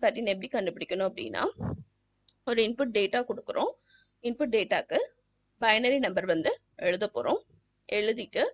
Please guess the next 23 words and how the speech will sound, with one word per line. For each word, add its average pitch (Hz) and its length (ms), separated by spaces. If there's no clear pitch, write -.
இப்ப 247 160
நான் 226 100
வந்து 262 220
தேர்ட்டி 220 280
த்ரீ 254 180
எழுதியிருக்கேன் 208 380
அப்படின்னா, 120 240
தேர்ட்டி 240 260
த்ரீக்கு 247 220
binary 214 380
value 180 240
வந்து 214 180
எழுதியிருக்கேன். 147 520
So - 120
இந்த 254 200
binary 294 420
வேல்யூல 151 320
எத்தனை 415 340
number 233 240
of 294 80
ones 269 320
இருக்கோ, - 260
அதை 247 140